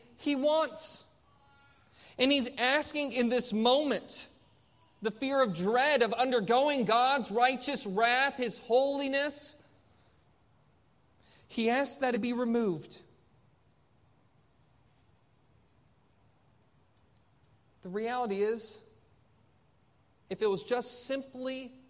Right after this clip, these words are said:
his death, or rather, if, if it was about the removal of God's wrath, the cup, his answer, the Father's answer was no. Why is that?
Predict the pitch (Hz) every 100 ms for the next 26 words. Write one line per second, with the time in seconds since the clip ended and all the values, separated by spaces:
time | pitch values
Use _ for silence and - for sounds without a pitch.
0 | _ _ _ _ _ _ _ 202 170 -
1 | 202 160 127 - _ _ _ _ _ _
2 | - 185 190 220 208 196 185 185 - -
3 | _ - 190 220 196 175 214 285 220 214
4 | 214 233 262 233 190 220 214 226 175 165
5 | 214 196 156 - 196 - 247 226 - -
6 | - _ _ _ _ _ _ _ _ _
7 | _ _ _ 233 208 220 254 - 165 147
8 | - - _ _ _ _ _ - 185 240
9 | 247 233 202 190 180 208 202 208 233 254
10 | 160 - _ _ _ _ _ _ _ _
11 | _ _ _ _ _ _ _ _ _ _
12 | _ _ - 277 247 185 147 180 226